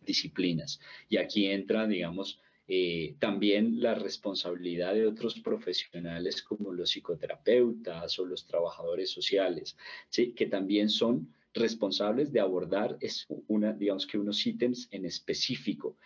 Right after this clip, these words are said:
y que no va a ser, eh, una responsabilidad de, del cuidador, porque esta también puede ser una pregunta. Muchas veces el cuidador dice, "Bueno, pero yo, ¿qué hago frente a, a ese sufrimiento interno subjetivo que él está experimentando?".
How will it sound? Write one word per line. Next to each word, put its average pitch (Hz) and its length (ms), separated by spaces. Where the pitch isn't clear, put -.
y 110 100
que 107 140
no 110 200
va 135 120
a - 40
ser, 135 340
eh, 95 280
una 127 240
responsabilidad 85 1160
de, 82 500
del 104 260
cuidador, 98 680
porque 104 280
esta 117 220
también 104 340
puede 107 180
ser 98 160
una 92 200
pregunta. 123 420
Muchas 101 300
veces 107 300
el 113 120
cuidador 92 560
dice, 104 380
"Bueno, 113 220
pero 98 160
yo, 101 400
¿qué 120 160
hago 120 260
frente 101 460
a, 90 140
a 92 140
ese 104 220
sufrimiento 101 580
interno 117 560
subjetivo 104 640
que 104 100
él 92 80
está - 200
experimentando?". 101 720